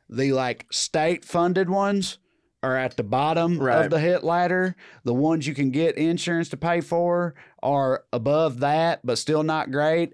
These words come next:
Speaker 1: And the ones you pay
Speaker 2: Goop.
Speaker 1: for out of pocket,
Speaker 2: Right.
Speaker 1: those are the ones that hit the hardest.
Speaker 2: Right.
Speaker 1: But it's like, I just don't know if it hits the hardest 'cause of all these amenities and stuff versus, like, the efficacy of it.
Speaker 2: I was about to
Speaker 1: Do
Speaker 2: say,
Speaker 1: you know what I mean?
Speaker 2: you'd have to look at, like,
Speaker 1: Because
Speaker 2: wh-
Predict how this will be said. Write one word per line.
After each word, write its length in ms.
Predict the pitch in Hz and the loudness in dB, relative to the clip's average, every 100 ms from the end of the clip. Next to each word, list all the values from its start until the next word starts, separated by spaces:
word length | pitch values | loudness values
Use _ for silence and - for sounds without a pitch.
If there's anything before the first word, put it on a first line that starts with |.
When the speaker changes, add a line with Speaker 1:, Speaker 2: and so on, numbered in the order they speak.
| - | -6
Speaker 1:
And 320 | 135 135 131 | -4 -2 -2
the 160 | 131 127 | -2 -2
ones 380 | 123 147 160 123 | 0 0 0 -2
you 120 | 147 | -4
pay 240 | 147 151 | 0 2
Speaker 2:
Goop. 100 | 135 | 2
Speaker 1:
for 300 | 147 156 156 151 | 2 0 2 2
out 160 | 151 | 0
of 80 | 143 | -2
pocket, 640 | 151 165 160 143 123 120 - | -2 -2 -2 -2 -2 -2 -4
Speaker 2:
Right. 320 | 110 101 95 - - | -2 -2 -4 -10 -4
Speaker 1:
those 340 | 139 151 139 | 0 2 2
are 100 | 147 | 2
the 80 | 143 | 2
ones 520 | 131 139 139 135 110 | 2 0 0 0 -2
that 280 | 120 127 - _ | -2 -2 -4 _
hit 420 | - 131 156 - 123 | -6 0 0 0 -4
the 120 | 107 | -4
hardest. 520 | 110 98 90 85 107 | -2 -2 -2 -4 -4
Speaker 2:
Right. 80 | 104 | -2
Speaker 1:
But 100 | 98 | 0
it's 160 | 95 - | -2 -4
like, 320 | 190 175 - _ _ _ _ _ - | -4 -4 -8 _ _ _ _ _ -8
I 120 | 185 | -4
just 200 | 202 - | -4 -2
don't 160 | 226 196 | -2 0
know 80 | |
if 120 | 165 156 | -2 -2
it 80 | |
hits 240 | 143 185 - | -2 -2 -2
the 80 | 160 | -4
hardest 320 | 175 165 143 | -2 -2 -4
'cause 140 | 151 | -4
of 80 | 139 | -2
all 140 | 151 151 | -2 0
these 180 | 147 | -2
amenities 580 | 123 123 165 180 180 160 | -2 -2 -2 -2 -2 -4
and 120 | 165 | -6
stuff 320 | 151 180 180 143 | -4 0 0 0
versus, 480 | 147 156 151 139 123 | 0 -2 -2 -4 -2
like, 360 | 139 127 - _ _ _ _ _ _ - | -4 -4 -8 _ _ _ _ _ _ -4
the 260 | 139 139 _ | -4 -4 _
efficacy 920 | 156 156 165 143 143 113 - 117 107 | -4 -4 -4 -4 -4 -4 -4 -4 -4
of 280 | - 117 90 | -4 -4 -4
it. 60 | 92 | -4
Speaker 2:
I 40 | |
was 80 | 175 | -2
about 160 | 208 151 | -2 -4
to 60 | |
Speaker 1:
Do 80 | - | 0
Speaker 2:
say, 140 | 135 147 | 0 2
Speaker 1:
you 60 | |
know 100 | 160 | 2
what 120 | 170 | 0
I 40 | 156 | 0
mean? 200 | 147 156 | 0 0
Speaker 2:
you'd 80 | 165 | 0
have 140 | 185 | 0
to 100 | 170 | -2
look 200 | 147 156 | -6 -6
at, 80 | 156 | -4
like, 120 | 127 123 | -2 -2
Speaker 1:
Because 140 | |
Speaker 2:
wh- 60 | 170 | -2